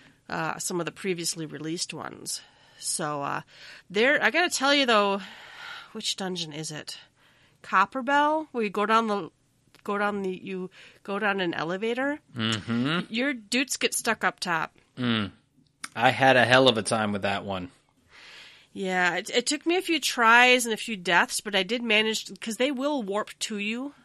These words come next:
Speaker 1: But you have to, like, I don't know. I don't know what the trick was, but I managed to get, they, they, they managed to, like, come with me at one point, and we were able to finish it. That's hard, <laughs> man, as a,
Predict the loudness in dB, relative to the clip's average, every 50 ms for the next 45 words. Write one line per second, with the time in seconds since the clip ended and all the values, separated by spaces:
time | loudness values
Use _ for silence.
0 | _ _ _ _ _ _ _ _ _ _ _ _ _ _ _ _ _ _ _ _
1 | -14 -10 -8 -8 -6 -6 -6 -6 -4 -4 0 2 4 6 6 6 4 2 -4 -12
2 | -20 _ _ _ _ _ _ _ _ _ _ _ _ _ _ _ _ _ _ _
3 | _ _ -10 -8 -6 -4 -2 0 2 2 2 2 2 0 -4 0 0 2 2 2
4 | 0 0 -2 -4 -6 -6 -4 -4 -4 -4 -4 -4 -2 0 0 0 0 0 -2 -6
5 | -4 -2 0 0 0 2 2 2 2 2 2 0 -2 -4 -4 -4 -8 -4 -6 -6
6 | -6 -6 -4 -2 -2 -2 -2 -4 -4 -4 -4 -6 -6 -4 -4 -2 -2 -2 -2 -2
7 | -4 -6 -6 -6 -6 -6 -6 -8 -8 -10 -12 -12 -12 -10 -10 -12 -10 -10 -10 -8
8 | -8 -10 -10 -14 _ _ _ _ -20 _ _ _ -8 -8 -6 -6 -8 -10 -10 -10
9 | -12 -12 -12 -12 -12 -10 -8 -8 -6 -6 -6 -6 -6 -8 -8 -10 -12 -16 -16 -14
10 | -10 -10 -8 -6 -8 -8 -8 -8 -10 -12 -14 -18 _ -20 -20 -20 -20 -20 -20 -20
11 | -2 _ 8 8 8 8 4 0 0 2 4 4 4 4 2 -2 -6 -6 -6 -6
12 | -2 0 0 0 2 4 2 2 4 2 0 -2 -2 -4 -10